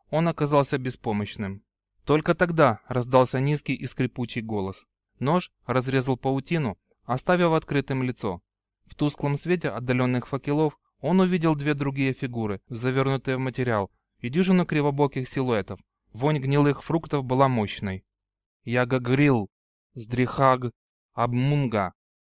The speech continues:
Вы Роберт Вольф и наш великий враг Кикаха, а третьего я не знаю. Барон Фунем Лакфальк», процедил Итше. «Освободи меня, и ты скоро выяснишь, хорошо ли со мной знаться, вонючая свинья».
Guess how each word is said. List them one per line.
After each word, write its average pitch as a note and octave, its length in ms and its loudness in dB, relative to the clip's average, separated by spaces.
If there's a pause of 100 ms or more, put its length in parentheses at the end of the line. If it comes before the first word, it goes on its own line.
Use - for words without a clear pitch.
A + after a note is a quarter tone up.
(140)
Вы B2+ 260 0
Роберт C3+ 380 0
Вольф B2+ 300 -2 (160)
и A2 100 -10
наш B2 300 -2
великий B2 380 -2
враг A#2+ 260 0
Кикаха, A2+ 520 -4 (220)
а G#2+ 140 -6
третьего B2+ 440 -4
я C3 160 -4
не C3 120 -2
знаю. B2+ 400 -2 (360)
Барон D3 380 2
Фунем D#3 400 -2
Лакфальк», D#3 520 0 (340)
процедил A2+ 480 -4
Итше. G#2+ 420 -12 (320)
«Освободи D3 640 0
меня, G#2+ 280 -2 (220)
и A2 120 -6
ты C#3+ 120 0
скоро D3+ 300 0
выяснишь, C#3+ 540 -2
хорошо B2 360 -2
ли C#3+ 100 2
со C#3 120 -6
мной C3+ 200 0
знаться, B2+ 420 -2
вонючая A2+ 500 -2
свинья». G#2+ 460 -4